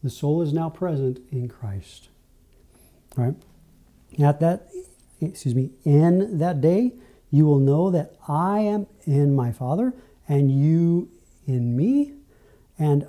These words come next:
I in you. And the "I in you," this is what makes it all possible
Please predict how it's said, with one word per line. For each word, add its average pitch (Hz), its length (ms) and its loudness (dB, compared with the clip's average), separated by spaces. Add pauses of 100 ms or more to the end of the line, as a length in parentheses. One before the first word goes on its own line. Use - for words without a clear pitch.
I 180 540 -2 (300)
in 156 540 0 (460)
you. 127 720 0 (880)
And 135 160 6
the 131 120 -2 (100)
"I 175 400 2
in 180 200 4
you," 190 460 6 (400)
this 143 480 0
is 135 440 2
what 135 260 0
makes 139 360 0
it 131 80 -4
all 131 200 -4
possible 110 800 -6